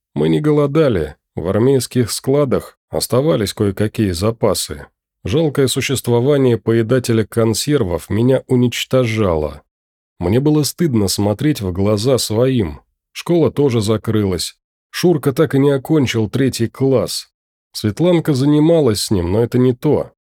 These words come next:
Каждый божий день я ездил в город и искал работу. До чертей хотелось заколотить денег и выбраться из ямы.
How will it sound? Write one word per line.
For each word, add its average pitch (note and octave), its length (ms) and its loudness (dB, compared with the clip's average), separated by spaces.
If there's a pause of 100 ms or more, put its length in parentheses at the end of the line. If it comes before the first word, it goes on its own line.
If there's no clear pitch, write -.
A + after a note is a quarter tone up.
(100)
Каждый D3+ 380 2
божий C#3 320 0
день C3 340 2
я G#2+ 120 2
ездил G#2+ 560 2
в F2 100 -6
город A#2+ 420 0
и G#2+ 140 2
искал G#2+ 460 0
работу. G#2+ 840 0
До G2+ 140 -4
чертей D3 520 -2
хотелось C#3 580 0
заколотить B2 920 -2
денег B2+ 480 0
и B2+ 60 2
выбраться A#2 580 0
из A#2+ 160 0
ямы. A#2 500 0